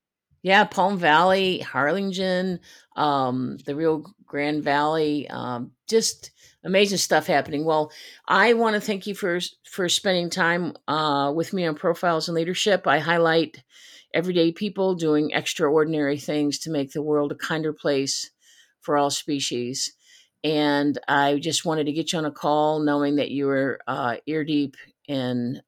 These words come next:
in this situation. Um, what's, what's one last message you'd like to tell folks that do have resources and other places of the country, they're in a position to help shelters that are at capacity? What can they do?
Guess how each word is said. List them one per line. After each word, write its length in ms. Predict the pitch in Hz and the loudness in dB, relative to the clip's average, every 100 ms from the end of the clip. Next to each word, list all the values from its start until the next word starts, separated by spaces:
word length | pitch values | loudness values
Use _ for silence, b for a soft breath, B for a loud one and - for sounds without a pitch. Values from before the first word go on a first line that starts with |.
| _ | _
in 200 | 135 135 | -2 0
this 180 | 139 - | 0 -2
situation. 800 | 156 - 147 143 139 160 143 139 B B B B B - | -4 -4 -2 0 0 2 2 0 B B B B B -4
Um, 600 | 151 147 151 147 147 160 _ _ | 0 0 2 0 -2 -6 _ _
what's, 460 | 196 220 - - - | 0 2 2 0 -2
what's 300 | - 240 - | 0 0 0
one 360 | 202 202 226 233 | -4 0 2 2
last 640 | 208 202 196 196 - - | 4 4 4 4 0 -2
message 480 | 180 180 180 - 156 | -4 -2 0 -2 -4
you'd 140 | 165 160 | -4 0
like 160 | 151 | 0
to 100 | 151 | -2
tell 260 | 151 180 160 | -2 0 0
folks 540 | - 170 151 151 - | 0 0 0 0 -4
that 280 | - 135 - _ B B B - | 0 0 0 _ B B B 0
do 220 | 233 269 | 6 6
have 380 | 254 233 208 190 | 6 4 4 4
resources 960 | 185 196 - 147 156 170 147 151 151 - b b - | 2 0 0 0 0 2 2 2 -2 -6 b b -6
and 160 | 139 165 | -2 0
other 200 | 202 202 | 2 2
places 400 | 208 180 180 175 | 2 0 0 -6
of 80 | |
the 60 | 160 | -8
country, 680 | - 175 160 - 143 143 143 | -6 -6 -6 -2 -2 -2 -4
they're 120 | 151 147 | -2 -2
in 60 | |
a 60 | 139 | -2
position 500 | 165 156 180 - 170 | -4 -6 -4 -4 -2
to 80 | 151 | -2
help 240 | 165 135 | -2 -4
shelters 520 | - 151 156 156 139 | -2 -2 -2 -6 -8
that 100 | 143 | -4
are 120 | 131 | -2
at 140 | 123 - | -4 -6
capacity? 720 | 120 143 127 - 104 95 - b b - | -6 -2 -2 -4 -8 -10 -14 b b -8
What 140 | 170 | -6
can 120 | 208 | -4
they 140 | 175 160 | -4 -4
do? 280 | 147 127 | -2 0